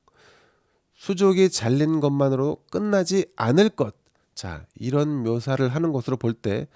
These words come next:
향후 차서-, 어, 차기 대선 구도에서 윤석열이 무언가 역할을 할 것이라는 판단을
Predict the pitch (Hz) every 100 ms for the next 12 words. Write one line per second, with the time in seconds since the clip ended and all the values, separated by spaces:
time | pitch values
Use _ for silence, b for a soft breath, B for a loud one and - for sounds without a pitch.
0 | b b b - - 160 165 90 - _
1 | - 175 185 175 156 - 104 95 - 196
2 | 196 143 107 170 175 143 135 117 101 156
3 | 185 B B B B B - 117 135 147
4 | 143 131 143 175 b b b - 120 120
5 | 120 120 107 104 127 107 117 147 127 -
6 | 117 107 - 156 135 107 135